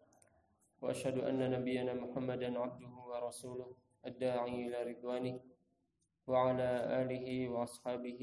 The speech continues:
وإخوانه. يا أيها الذين آمنوا اتقوا الله حق تقاته، ولا تموتن إلا وأنتم مسلمون.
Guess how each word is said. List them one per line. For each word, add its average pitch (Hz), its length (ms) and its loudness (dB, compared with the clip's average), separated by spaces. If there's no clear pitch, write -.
وإخوانه. 123 600 -2
يا 135 240 10
أيها 135 280 6
الذين 131 500 6
آمنوا 127 500 -2
اتقوا 127 320 -8
الله 127 340 0
حق - 180 -2
تقاته، 131 560 0
ولا 135 320 8
تموتن 127 680 2
إلا 127 500 2
وأنتم 127 960 -2
مسلمون. 123 540 -2